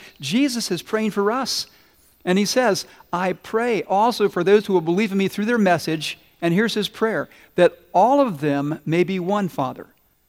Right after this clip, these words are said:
just as you are in me and I am in you. May they also be in us, so that the world may believe that you have sent me." If w-, we're going to be the church that Jesus wants us to be, if we're gonna be the church that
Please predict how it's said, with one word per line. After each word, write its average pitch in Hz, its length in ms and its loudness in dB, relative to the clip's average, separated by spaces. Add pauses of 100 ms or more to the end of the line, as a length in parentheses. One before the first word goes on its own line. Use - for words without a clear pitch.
(420)
just 208 320 2
as 185 160 4
you 220 160 4
are 214 80 8
in 208 240 4
me 175 180 4
and 165 100 0
I 165 200 0
am 180 160 -2
in 160 260 -2
you. 151 400 -2 (720)
May 185 160 6
they 208 120 6
also 208 380 4
be 190 160 -2
in 170 380 0
us, 214 500 -2
so 202 300 0
that 196 160 2
the 165 80 0
world 185 500 2
may 185 160 -2
believe 160 800 -4 (300)
that 147 160 -2
you 143 500 -2 (600)
have 147 220 -10
sent 151 320 -6
me." 143 360 -6 (1120)
If 175 140 -4
w-, 190 260 -12
we're 202 180 4
going 226 220 0
to 180 60 0
be 185 140 -2
the 156 100 -4
church 190 400 -4
that 156 120 -4
Jesus 165 440 -4
wants 175 320 -2
us 139 160 -10
to 143 100 -12
be, 135 160 -10
if 139 140 -6
we're 226 80 2
gonna 233 160 2
be 202 100 0
the 175 100 -2
church - 380 -2
that 160 240 -2